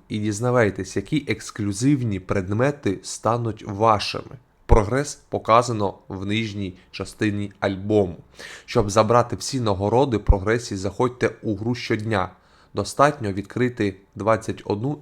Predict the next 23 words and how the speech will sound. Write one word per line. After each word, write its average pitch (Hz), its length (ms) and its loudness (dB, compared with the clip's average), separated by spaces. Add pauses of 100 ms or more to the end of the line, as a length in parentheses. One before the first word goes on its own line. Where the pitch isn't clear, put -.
із 101 140 -12
двадцяти 98 480 -6
чотирьох 101 460 -2 (220)
конвертів. 101 540 -2 (800)
Ось, 104 340 4
ми 101 260 0
як 104 220 0
відкриваємо 104 560 0
конверти, 104 640 2
два 95 220 2
Д 98 140 -2
стиль, 117 320 0
п'ятнадцята 101 640 -4
річниця, 98 640 -4 (560)
деколь, 104 480 4 (1000)
емблема, 101 640 0 (1040)
обвіз, 107 580 -2 (640)
це - 120 -6
у 107 40 0
нас 101 100 -4
три 101 180 -2
Д 101 140 4
обвіз, 101 580 -2